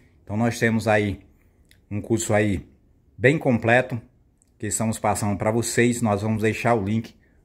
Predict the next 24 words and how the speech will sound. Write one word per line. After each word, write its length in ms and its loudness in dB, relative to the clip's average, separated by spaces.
na 200 -8
descrição 640 -2
desse 360 0
vídeo, 460 -6
beleza, 320 0
pessoal? 360 -10
Então 160 -6
é 60 0
isso 180 0
aí, 140 4
mostrando 420 0
pra 160 -2
vocês 480 -6
aí 300 -4
todo 500 -2
o 140 -6
passo 360 -2
a 60 -2
passo, 480 -4
né, 280 -4
de 100 -16
como 240 -2
é 60 -2
feito 480 -4